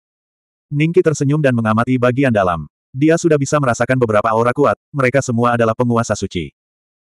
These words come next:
Salah satu di antaranya adalah yang terkuat, tetapi di mata Ningki, ia selemah semut. "Panggil tuan kotamu." Ningki tersenyum, "Panggil juga para penguasa suci lainnya."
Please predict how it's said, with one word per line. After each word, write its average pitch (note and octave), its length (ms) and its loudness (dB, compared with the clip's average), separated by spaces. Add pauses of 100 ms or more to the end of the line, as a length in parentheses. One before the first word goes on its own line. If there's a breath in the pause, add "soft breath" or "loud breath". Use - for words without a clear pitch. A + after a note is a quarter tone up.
(320)
Salah D#3 320 0
satu D#3 160 0
di C#3+ 80 0
antaranya B2+ 480 0
adalah A2 240 0
yang A2+ 160 0
terkuat, A2 320 0 (240)
tetapi D3+ 320 2
di D#3+ 80 0
mata A#2+ 240 0
Ningki, A#2 480 -2
ia D3+ 240 2
selemah A2 400 -2
semut. F#2 240 -6 (800)
"Panggil D#3 400 2
tuan D3 240 2
kotamu." G2+ 480 -2 (400)
Ningki D#3+ 320 0
tersenyum, C#3 560 0 (160)
"Panggil C#3 320 2
juga C3+ 240 0
para A#2+ 160 0
penguasa A2+ 400 0
suci C3 320 -2
lainnya." F#2 400 -2